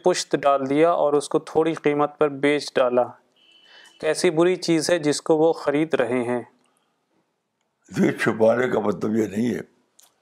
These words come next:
Speaker 2: کہ اللہ کی کتاب کو کوئی سچ مچ چھپا کر رکھ دیا،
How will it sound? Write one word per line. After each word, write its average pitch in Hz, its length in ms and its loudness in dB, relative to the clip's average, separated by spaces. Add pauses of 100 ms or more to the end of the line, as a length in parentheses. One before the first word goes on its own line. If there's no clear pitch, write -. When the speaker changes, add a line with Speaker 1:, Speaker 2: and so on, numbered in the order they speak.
(380)
Speaker 2:
کہ 101 120 -4
اللہ 95 160 2
کی - 260 0
کتاب - 360 0
کو - 60 -20
کوئی 104 220 -6 (1080)
سچ 101 260 -2
مچ 120 200 -8
چھپا 92 260 -4
کر 87 120 -8
رکھ 76 120 -14
دیا، - 180 -16